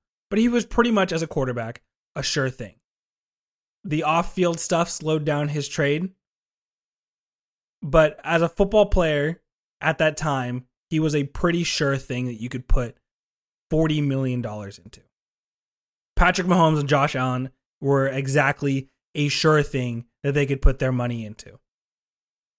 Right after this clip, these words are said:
There is no way he should sit out. If anybody around him is telling him that he can bet on sitting out, that he is a sure thing,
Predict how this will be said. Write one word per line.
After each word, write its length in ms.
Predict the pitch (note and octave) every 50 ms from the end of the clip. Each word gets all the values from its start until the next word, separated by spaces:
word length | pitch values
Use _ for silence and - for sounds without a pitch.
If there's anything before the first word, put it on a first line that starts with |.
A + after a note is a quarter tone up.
| _ _ _ _ _ _ _ _ _ _ _ _ _ _ _ _ _ _ _ -
There 280 | E3 F#3+ A3 A3+ A3
is 180 | G3+ F3+ D#3+ D3+
no 380 | D3 D3+ D3+ D3+ D#3 D3+ D3+
way 220 | D3+ C#3+ C#3 B2 C3
he 140 | B2+ B2+ A2+
should 220 | - A#2 G#2+ -
sit 200 | - A2 G2 G#2
out. 140 | G2 - - _ _ _ _ _ _ _ _ _ _ _ _
If 160 | - D#3+ D#3+ E3+
anybody 460 | F3+ G3+ A3+ B3 A3+ B3 B3 B3 A#3+
around 360 | A3 F#3+ F3+ E3+ E3 D#3+ D#3+
him 120 | D#3+ D#3 D3
is 100 | C#3+ -
telling 360 | - - F3+ F3 F3 E3+ E3
him 360 | D#3 C#3 A#2+ A2+ A2+ A#2 B2+ - _ _ _ _ _
that 160 | D3 C#3+ C#3+
he 160 | - F#3+ G3
can 540 | G#3 - - G3+ D#3 C3+ B2+ B2 B2 B2+ B2+ - _ _ _ _ _ _ _ _ _ _
bet 220 | - F3+ F#3 G#3 -
on 160 | G3 F#3+ F#3
sitting 340 | F#3 - F#3 E3+ F3 E3+ D3+
out, 240 | B2+ A2+ A2 - - _ _ _ _ _
that 120 | - D3+ D3+
he 160 | F3+ F#3 G3
is 100 | F3+ F3
a 120 | D#3 C#3+
sure 400 | C#3+ - - - F#3 F#3 F#3+ G3
thing, 440 | F#3+ - F#3 D#3 C3+ B2 A2+ A2+ A#2+